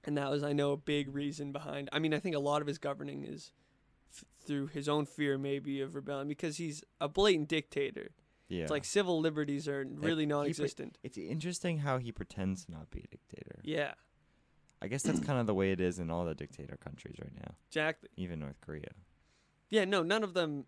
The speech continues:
Speaker 1: openly say, "I'm a dictator."
Speaker 2: Yeah.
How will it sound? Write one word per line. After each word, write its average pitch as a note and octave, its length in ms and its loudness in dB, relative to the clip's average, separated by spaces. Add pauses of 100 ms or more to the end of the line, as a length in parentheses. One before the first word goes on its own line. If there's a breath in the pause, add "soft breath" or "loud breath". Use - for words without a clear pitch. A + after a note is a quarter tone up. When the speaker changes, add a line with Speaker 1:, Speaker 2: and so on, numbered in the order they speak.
(220)
Speaker 1:
openly D#3+ 400 0
say, D3 460 0 (100)
"I'm C#3 160 -4
a C3+ 40 -4
dictator." D3 680 -8 (2000)
Speaker 2:
Yeah. F2+ 300 -4